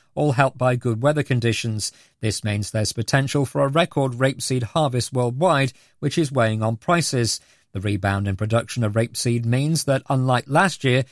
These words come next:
when rapeseed supplies are very tight, wider market factors will have a big influence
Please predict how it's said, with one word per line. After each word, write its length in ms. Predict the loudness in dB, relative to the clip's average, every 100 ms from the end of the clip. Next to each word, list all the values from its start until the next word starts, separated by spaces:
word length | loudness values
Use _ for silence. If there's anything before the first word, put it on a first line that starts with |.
| _ -4
when 240 | -2 2
rapeseed 500 | 2 0 -2 -2 -2
supplies 500 | -4 -4 0 0 0
are 60 | -2
very 380 | 0 0 0 -2
tight, 400 | 0 2 2 -2 _ _ -4
wider 300 | 2 2 2
market 400 | 2 0 -2 -4
factors 440 | -2 -2 0 -2
will 120 | -2 -2
have 160 | 0
a 40 | -2
big 220 | 0 0
influence 480 | -2 -2 -2 -2